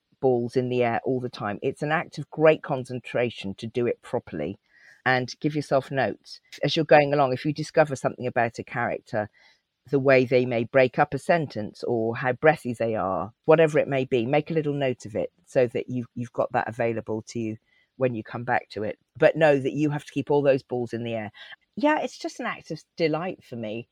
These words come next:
to go, Yeah, you can't pull that funny face or do the silly walk or raise that eyebrow or any of the other stock in trade things that we do.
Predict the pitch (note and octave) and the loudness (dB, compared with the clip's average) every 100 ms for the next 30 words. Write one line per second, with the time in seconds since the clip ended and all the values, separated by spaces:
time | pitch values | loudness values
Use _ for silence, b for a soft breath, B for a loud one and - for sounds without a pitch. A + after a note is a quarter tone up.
0 | _ - - C3+ C3 - D#3+ E3 - E3+ | _ -8 0 2 0 0 0 0 -4 -8
1 | G3 - F3+ E3+ - - D3 C#3+ - B2+ | -8 -6 -6 -4 -6 -6 -6 -6 -2 -2
2 | C3 A#2+ C#3+ C#3 C#3 - C#3 C3 A#2+ A#2 | -2 -8 -6 -6 -6 -6 -6 -4 -4 -4
3 | A2 _ - _ _ _ - B2+ A#2+ A2+ | -6 _ -20 _ _ _ -6 -2 0 0
4 | C#3 C#3+ C3+ C3+ B2+ A#2 A2+ A#2 A2+ A2+ | 2 0 0 -4 -2 -4 -4 -2 -2 -2
5 | G#2+ F#2+ - - - - - - C#3 C3+ | -4 -8 -16 -18 -20 -20 -20 -10 -6 -4
6 | B2 G2 - B2+ A#2 A#2+ A2+ - - B2 | -4 -4 -4 -4 -4 -4 -4 -6 -4 -4
7 | - A2+ - A2 G#2 A#2+ A2 - - A2+ | -4 -10 -6 -6 -6 -10 -10 -10 -10 -10
8 | A2+ G#2 | -6 -8